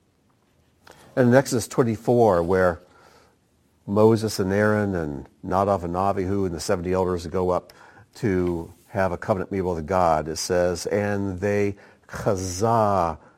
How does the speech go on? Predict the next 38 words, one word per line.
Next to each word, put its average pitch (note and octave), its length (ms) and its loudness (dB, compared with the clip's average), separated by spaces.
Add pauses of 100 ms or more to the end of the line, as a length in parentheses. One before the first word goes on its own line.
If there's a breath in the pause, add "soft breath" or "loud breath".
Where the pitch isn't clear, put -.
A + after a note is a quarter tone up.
(200)
God D#2 580 0
and F2+ 220 -8 (120)
ate E2 340 -6 (200)
and E2+ 180 -8
drank." E2 300 -8
They E2+ 160 -6
saw F#2+ 720 -4 (300 soft breath)
God. C#2+ 380 -4 (340 soft breath)
Chazah B2 920 0
means A2 400 -4
to G#2+ 120 -10
see. - 440 -4 (840 loud breath)
And A#2 100 0
just D#3 220 8
as C#3 160 -2
it's B2 140 -8
with D3 160 6
the B2+ 180 -2
innards C3+ 480 6
I A2 180 6
draw A2+ 400 6
close E3 500 4
to B2 140 0
God, F#2+ 480 2
it's F#2+ 220 -4
with D#3 580 -2 (520 soft breath)
that B2 240 6
same E3+ 440 4
area, B2 320 4
with A#2 260 -2
my G2+ 240 0
heart, - 640 0
with G#2 320 -2
this D#3+ 220 2
part C#3+ 340 0
of G2+ 160 -2
me, G2 420 -2
the, E2+ 300 -8